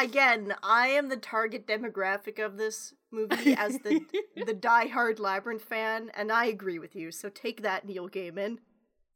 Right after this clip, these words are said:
Speaker 2: <laughs>
Speaker 1: You, you
Speaker 2: Do
Speaker 1: think
Speaker 2: not
Speaker 1: you're so
Speaker 2: beef with Gaiman, don't, no!
Speaker 1: Neil,
Speaker 2: He
Speaker 1: I'm, I'm coming for you.
Speaker 2: No, he uses the internet. <laughs>
Speaker 1: I know, he, there's, I, <laughs>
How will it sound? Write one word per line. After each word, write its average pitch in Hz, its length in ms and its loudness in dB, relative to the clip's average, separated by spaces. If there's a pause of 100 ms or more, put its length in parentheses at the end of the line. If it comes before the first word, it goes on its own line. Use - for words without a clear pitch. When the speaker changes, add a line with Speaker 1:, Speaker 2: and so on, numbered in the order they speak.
(320)
Speaker 2:
<laughs> - 600 8 (360)
Speaker 1:
You, 311 140 6
you 285 80 4
Speaker 2:
Do 311 180 0
Speaker 1:
think 381 240 4
Speaker 2:
not 381 160 10
Speaker 1:
you're - 80 2
so 339 300 8
Speaker 2:
beef 226 100 -2
with 311 200 -6
Gaiman, 339 520 2
don't, 381 560 4
no! 381 480 4 (420)
Speaker 1:
Neil, 285 540 8 (260)
Speaker 2:
He 381 100 4
Speaker 1:
I'm, 214 200 6 (200)
I'm 247 180 4
coming 294 420 2
for 233 260 0
you. 277 60 6
Speaker 2:
No, 370 240 12
he 359 340 4
uses 359 500 4
the 320 200 -4
internet. 330 680 4
<laughs> - 60 4
Speaker 1:
I 285 400 4
know, 302 680 10
he, 320 160 2
there's, 311 460 2
I, 285 200 10
<laughs> 453 1080 8